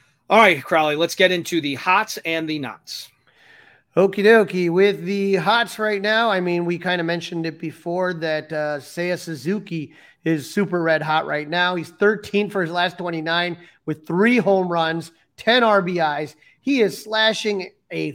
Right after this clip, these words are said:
Speaker 2: four forty-eight, four eighty-four, nine thirty-one slug.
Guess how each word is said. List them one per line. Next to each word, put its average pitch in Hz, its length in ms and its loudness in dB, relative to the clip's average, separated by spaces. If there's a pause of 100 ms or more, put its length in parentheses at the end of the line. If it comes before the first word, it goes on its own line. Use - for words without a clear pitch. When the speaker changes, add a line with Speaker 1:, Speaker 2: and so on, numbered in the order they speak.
(140)
Speaker 2:
four 277 240 0
forty-eight, 214 720 0
four 240 240 0
eighty-four, 196 680 0 (200)
nine 214 460 4
thirty-one 202 640 2
slug. 160 560 -2